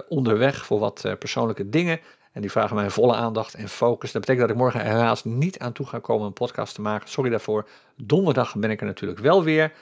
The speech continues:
En ook zijn we er donderdag met het Crypto Coiners Café, waarin je live kunt meekijken, praten,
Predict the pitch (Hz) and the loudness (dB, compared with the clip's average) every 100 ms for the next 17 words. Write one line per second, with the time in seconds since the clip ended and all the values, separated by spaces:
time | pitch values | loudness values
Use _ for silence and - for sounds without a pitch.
0 | _ _ 135 135 202 226 - - 147 160 | _ _ -4 4 6 6 6 2 4 6
1 | 156 139 139 139 131 - 127 120 120 - | 6 6 6 4 0 -2 -6 -6 -8 -4
2 | 117 - 110 - 104 98 98 - 107 - | -4 -2 -4 0 -2 -2 -6 -4 -4 6
3 | 208 185 127 113 107 104 101 110 139 160 | 8 8 8 4 2 2 2 4 4 2
4 | - - 143 131 - 127 151 - 156 151 | -2 -2 -2 -2 -6 -2 0 2 0 0
5 | 143 - 139 147 - 139 | -4 0 2 2 0 -2